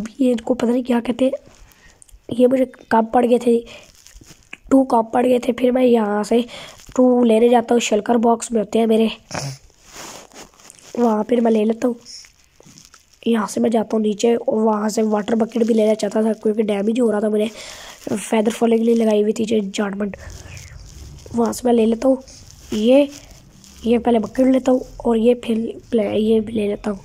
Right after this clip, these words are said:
यहाँ से फिर मैं लेके ये फिर मैं ऊपर जाता हूँ ऊपर से यहाँ पर लगा के। मैंने कहा इतना बड़ा रास्ता नहीं मैं कहते कर सकता, ऊपर तैर के मिनटों में चल जाओ। यहाँ मेरे पास fraud भी नहीं था, फिर मैंने सोचा इतना डैमेज नहीं लूँ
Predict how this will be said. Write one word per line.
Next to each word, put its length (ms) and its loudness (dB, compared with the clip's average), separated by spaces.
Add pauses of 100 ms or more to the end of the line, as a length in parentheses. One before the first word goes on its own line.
(580)
यहाँ 220 2
से 140 -4
फिर 160 -2
मैं 120 2
लेके 400 4 (680)
ये 220 2
फिर 220 -2
मैं 120 2
ऊपर 280 0
जाता 280 0
हूँ 100 2
ऊपर 220 -2
से 160 -2
यहाँ 280 -2
पर 80 -6
लगा 220 -4 (120)
के। 60 -6
मैंने 200 0
कहा 120 0
इतना 260 0
बड़ा 200 0
रास्ता 360 -4
नहीं 120 -2
मैं 280 -4
कहते 340 -8
कर 200 -8
सकता, 200 -4
ऊपर 280 -6
तैर 280 -4
के 100 -6
मिनटों 320 -4
में 80 -2
चल 220 -8
जाओ। 140 -6 (1200)
यहाँ 180 2
मेरे 180 4
पास 180 2
fraud 380 2
भी 80 4
नहीं 100 2
था, 160 0
फिर 200 -2
मैंने 260 2
सोचा 280 -4
इतना 280 2
डैमेज 340 0
नहीं 160 2
लूँ 220 2